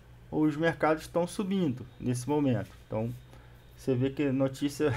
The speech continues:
<laughs> às vezes não serve pra porcaria nenhuma, pra você tomar decisão. O bom é você entender que, bom, se você entende as relações, você vai entender que tem alguma coisa errada aí.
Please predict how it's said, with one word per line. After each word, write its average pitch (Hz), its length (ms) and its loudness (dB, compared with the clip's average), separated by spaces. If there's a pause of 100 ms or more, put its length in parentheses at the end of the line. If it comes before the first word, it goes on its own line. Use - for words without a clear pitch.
<laughs> - 120 -8
às 139 180 0
vezes 143 380 -2
não 151 80 0
serve 123 320 2
pra - 140 0
porcaria 165 580 2
nenhuma, 165 340 -2
pra 139 160 -2
você 135 240 -4
tomar 139 500 -2 (520)
decisão. 156 640 4
O 151 40 4
bom 185 320 6
é 254 60 12
você 247 280 2
entender 247 680 6 (920)
que, 254 220 2 (380)
bom, 131 220 2
se 127 120 -6
você 151 260 -4
entende 202 320 2
as 156 100 2
relações, 170 600 4
você 170 220 0
vai 196 120 0
entender 196 260 0
que 202 80 -10
tem 208 80 -2
alguma 208 160 -4
coisa 208 240 0
errada 185 340 4
aí. 170 300 2